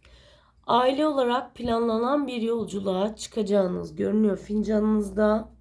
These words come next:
Şurada bir, e,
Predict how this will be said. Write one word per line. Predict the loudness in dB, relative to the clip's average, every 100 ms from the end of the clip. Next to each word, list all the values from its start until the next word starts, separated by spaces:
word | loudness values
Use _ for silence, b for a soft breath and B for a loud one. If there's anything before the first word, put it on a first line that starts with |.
| _ B B B _ _ _ _ _ _ b b
Şurada | -6 2 2 2 0 -2
bir, | -2 -2 -4 -4
e, | 0 2 4 2 0